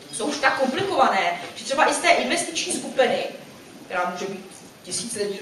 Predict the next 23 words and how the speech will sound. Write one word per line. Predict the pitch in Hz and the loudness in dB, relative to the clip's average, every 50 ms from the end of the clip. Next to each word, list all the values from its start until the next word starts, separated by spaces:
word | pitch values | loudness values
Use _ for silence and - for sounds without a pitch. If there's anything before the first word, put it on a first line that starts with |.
| 214 - - - | -10 -12 -14 -14
prostě | - 214 208 - 269 | -8 -6 -4 -4 -4
jsou | - 320 302 269 | -2 -2 -2 0
dva, | 233 233 240 240 240 | 2 4 4 4 4
tři, | - - - - - 202 - - - - - | 0 -4 -4 -2 0 2 2 0 0 -6 -8
kteří | - 185 175 185 196 | -8 -6 -6 -6 -6
s | - | -6
tím | - 226 247 | -4 -2 -2
obchodují. | 277 - - 330 - - - - - - - - - - - - - - - - - - | -2 -2 -2 -4 -4 -4 -6 -8 -12 -14 -14 -18 -18 -18 -18 -18 -16 -16 -14 -14 -14 -14
Jo. | - - - - - - - - - - - - - - - - | -14 -12 -10 -10 -12 -12 -14 -16 -18 -18 -20 -20 -20 -20 -4 2
A | 202 202 196 185 - - - - | 4 6 8 8 6 4 2 -4
s | - | -4
tím | - 240 233 | -2 -2 -2
třeba | - - - 277 277 | -2 2 2 4 6
má | 285 285 294 285 | 8 8 6 6
jako | - 302 302 285 | 4 0 -2 -2
no, | 262 | -2
problém | 254 - - - 233 233 233 254 277 269 | -2 -4 -4 -4 -2 2 4 4 4 4
Evropská | 254 240 262 - - - - 302 247 | 2 0 -2 -2 -4 2 4 6 6
unie, | 240 233 254 285 294 294 - - - | 6 6 4 4 4 2 2 -4 -10
jakoby | - 226 - 302 285 302 | -10 -6 -6 -2 -2 0
jak | - 208 - - | 0 0 0 0
to | - - 381 | -4 -4 -2
zakázat, | 311 247 - - - 254 - - - - - - - - - - - - - | -2 -2 -2 2 6 6 8 8 6 4 4 4 4 6 6 6 4 4 0